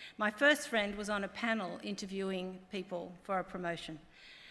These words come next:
She asked me for support because she recognised that she didn't have a very good relationship with one of the applicants. She believed that everyone's equally valued and loved by Jesus, whether they acknowledge it or not,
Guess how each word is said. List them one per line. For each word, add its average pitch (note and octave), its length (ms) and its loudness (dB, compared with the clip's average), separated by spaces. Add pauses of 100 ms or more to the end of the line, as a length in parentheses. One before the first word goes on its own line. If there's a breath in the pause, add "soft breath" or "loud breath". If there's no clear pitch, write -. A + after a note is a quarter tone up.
(300 loud breath)
She A#3 240 0
asked D4 320 6
me C4+ 100 6
for A3+ 140 -2
support G3+ 560 0
because G#3+ 260 -4
she A3+ 140 0
recognised G#3 640 0
that G3 120 -6
she - 140 -4
didn't C4+ 260 0
have A3 200 0
a G#3 40 -6
very G3+ 280 0
good G3 240 -6
relationship F3+ 760 -4 (200)
with F#3+ 220 -2
one F#3 320 2
of F3 200 -6
the F#3 100 -2
applicants. - 720 -6 (840 loud breath)
She C#4 200 4
believed A#3+ 800 4
that G#3+ 180 4
everyone's B3 540 4
equally F#3 540 -2
valued F3+ 640 2
and F#3 400 -2 (100)
loved G3 380 2
by F#3 160 2
Jesus, G#3+ 500 0
whether F#3+ 240 -2
they F3+ 300 2
acknowledge F3 480 -2
it E3 80 -8
or D#3+ 80 -4
not, G#3 320 2